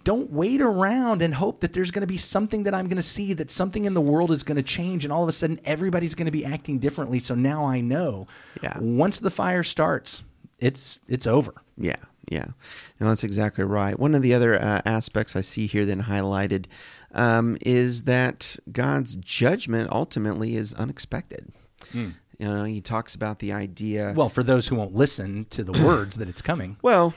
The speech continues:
Speaker 2: but even a suddenness of it is where I'm getting to. In verse forty-three, "If the master of the house had known what hour the thief would come, if he'd known the hour,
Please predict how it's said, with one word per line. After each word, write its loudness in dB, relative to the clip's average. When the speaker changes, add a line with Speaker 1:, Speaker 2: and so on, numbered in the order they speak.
Speaker 2:
but 6
even 4
a 4
suddenness 2
of 0
it 2
is -2
where -2
I'm -2
getting -4
to. -2
In 0
verse -2
forty-three, -2
"If 2
the 0
master 0
of 2
the 4
house -2
had -2
known 2
what -8
hour -2
the -6
thief -8
would -8
come, -4
if -6
he'd -4
known 0
the 0
hour, 0